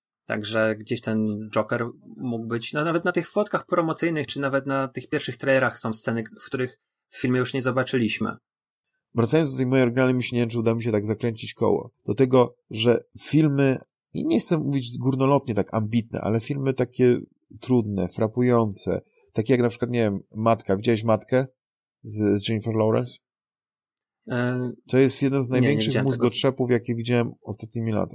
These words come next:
Speaker 2: latami. To jest taka historia artysty, który, który jakby zaniedbuje żonę, bo jest tak skoncentrowany na, na, na, na swojej pracy i tam,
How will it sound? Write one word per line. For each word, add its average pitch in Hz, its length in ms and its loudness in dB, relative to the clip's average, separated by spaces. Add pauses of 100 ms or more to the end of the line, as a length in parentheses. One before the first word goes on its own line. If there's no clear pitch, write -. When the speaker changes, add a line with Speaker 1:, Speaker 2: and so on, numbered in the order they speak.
Speaker 2:
latami. 95 640 -8
To 135 80 0
jest 131 120 0
taka 123 200 0
historia 123 460 0
artysty, 117 600 0 (520)
który, 113 520 2 (140)
który 110 640 2
jakby 110 460 2 (180)
zaniedbuje 117 680 0
żonę, 117 520 -2 (720)
bo 113 160 2
jest 117 160 2
tak 127 120 0
skoncentrowany 123 760 -2
na, 117 200 2
na, 113 160 0
na, 113 120 -2 (140)
na 117 100 -6
swojej 120 200 -2
pracy 135 280 0
i 120 40 -2
tam, 120 180 -4